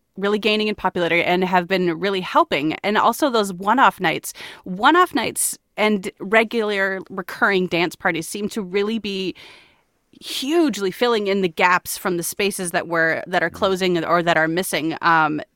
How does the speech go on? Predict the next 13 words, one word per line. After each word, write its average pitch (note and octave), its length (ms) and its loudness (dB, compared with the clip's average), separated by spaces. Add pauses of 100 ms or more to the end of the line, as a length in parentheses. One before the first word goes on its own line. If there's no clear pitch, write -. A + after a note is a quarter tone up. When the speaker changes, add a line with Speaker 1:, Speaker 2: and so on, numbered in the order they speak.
Speaker 1:
now, F#3+ 540 6
I - 120 4
mean, E3 300 0 (560)
the G3+ 160 -2
biggest B3 260 2
cl-, B3+ 140 0
city A3 200 -2
close G3 260 -2
to G3 100 -6
me F#3+ 200 2
is E3 160 -2
Minneapolis, E3 720 -2
and D#3+ 380 -2